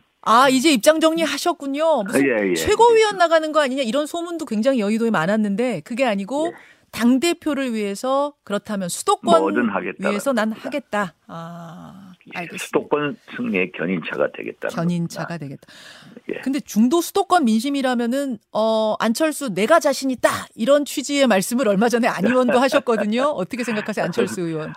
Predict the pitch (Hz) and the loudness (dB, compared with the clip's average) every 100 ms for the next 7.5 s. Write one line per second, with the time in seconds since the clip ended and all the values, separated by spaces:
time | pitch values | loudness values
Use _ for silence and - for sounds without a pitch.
0 | - 110 123 - 170 - - 117 - 117 | -4 -2 -2 -2 -4 -4 -4 -4 0 0
1 | 80 - _ - 80 104 143 151 101 107 | 0 -6 _ -10 -8 -2 -2 -2 -4 -4
2 | - 71 85 71 65 - 90 78 - - | -6 -6 -4 -4 -6 -2 0 0 -2 -8
3 | 64 64 60 - - - - 95 - - | -8 -8 -10 -8 -6 -4 -4 -4 -10 -16
4 | - 123 123 113 156 151 139 139 - - | -8 -4 -4 -4 -8 -10 -12 -14 -18 -12
5 | - 127 123 - 160 156 101 101 120 123 | -2 0 0 -2 -2 0 2 0 -2 0
6 | 127 101 - - 101 101 80 69 71 65 | -2 -4 -8 -2 0 0 -2 -6 -6 -4
7 | 101 113 78 64 | 0 -2 -2 -8